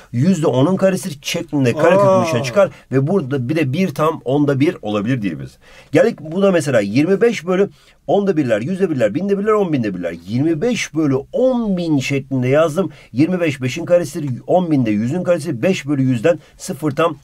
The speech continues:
Speaker 1: yüzde beş şeklinde yazabiliriz. Rasyonel ve irrasyonel sayı ayrımı çok önemli. Pi dediğimiz şey irrasyoneldir, unutmayalım Tonguç Eren Bey.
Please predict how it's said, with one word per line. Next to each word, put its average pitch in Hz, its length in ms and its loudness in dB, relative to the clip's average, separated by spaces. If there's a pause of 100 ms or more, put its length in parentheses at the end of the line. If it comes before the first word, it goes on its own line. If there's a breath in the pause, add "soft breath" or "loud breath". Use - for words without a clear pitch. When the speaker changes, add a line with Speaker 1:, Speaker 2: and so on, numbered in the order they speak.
Speaker 1:
yüzde 127 380 0
beş 151 160 0
şeklinde 120 300 -6
yazabiliriz. 82 420 -6 (280 loud breath)
Rasyonel 233 540 4
ve 226 80 2
irrasyonel 220 480 2
sayı 220 260 0
ayrımı 190 380 2
çok 208 180 -4
önemli. 170 340 2 (640 loud breath)
Pi 247 240 0
dediğimiz 196 380 0
şey 135 260 -4
irrasyoneldir, 185 760 0
unutmayalım 190 460 0
Tonguç 190 240 -2
Eren 190 260 2
Bey. 196 120 0